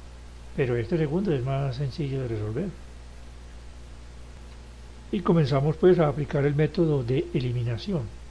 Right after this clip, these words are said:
Voy a llevar este sistema de tres por tres a uno de dos por dos.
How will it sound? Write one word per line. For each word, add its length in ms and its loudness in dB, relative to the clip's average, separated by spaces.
Voy 160 10
a 60 12
llevar 260 10
este 180 6
sistema 300 4
de 60 6
tres 180 0
por 180 4
tres 320 4
a 100 6
uno 340 4
de 60 4
dos 140 -2
por 220 -2
dos. 320 -2